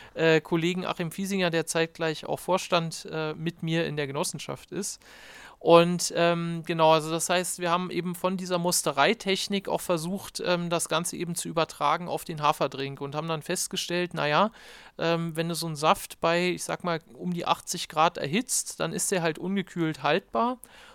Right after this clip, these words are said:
Und, ähm, das haben wir gedacht, ja, das kann man ja dann einfach mit dem Haferdrink auch so machen, ähm, ist aber leider nicht so, weil der ganz andere Eigenschaften hat, ganz anderen P-H-Wert.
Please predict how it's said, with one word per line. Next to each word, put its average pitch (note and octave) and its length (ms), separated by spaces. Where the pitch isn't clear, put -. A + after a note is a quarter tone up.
Und, F#3 580
ähm, F3 260
das E3+ 200
haben F3+ 120
wir F#3 100
gedacht, E3+ 320
ja, E3 160
das - 240
kann E3 140
man F3 80
ja E3 80
dann D#3 160
einfach F3 320
mit E3 80
dem D#3+ 120
Haferdrink D#3+ 440
auch - 160
so - 180
machen, G3 480
ähm, D#3+ 260
ist F3+ 140
aber E3 140
leider D3+ 280
nicht D#3+ 240
so, D#3+ 260
weil D#3 120
der D#3 120
ganz D#3+ 220
andere D#3 300
Eigenschaften F#3+ 720
hat, F#3 160
ganz E3 240
anderen D#3 220
P-H-Wert. E3 680